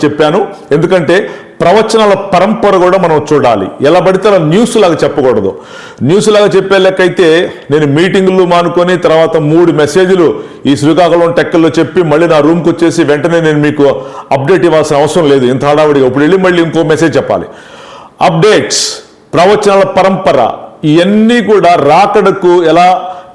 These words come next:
క్యాప్చర్ అయ్యి వస్తున్నాయో మనము ఆలోచించే విషయము. ఇరాన్ సడన్గా వచ్చి ఒకేసారి దూకేసింది. ఇజ్రాయెల్ and సిరియా and ఇరాన్ దేశాల యొక్క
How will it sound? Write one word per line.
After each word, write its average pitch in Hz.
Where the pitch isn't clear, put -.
క్యాప్చర్ 220
అయ్యి 202
వస్తున్నాయో 202
మనము 165
ఆలోచించే 190
విషయము. 139
ఇరాన్ 226
సడన్గా 180
వచ్చి 165
ఒకేసారి 160
దూకేసింది. 127
ఇజ్రాయెల్ 214
and 165
సిరియా 190
and 165
ఇరాన్ 170
దేశాల 160
యొక్క 156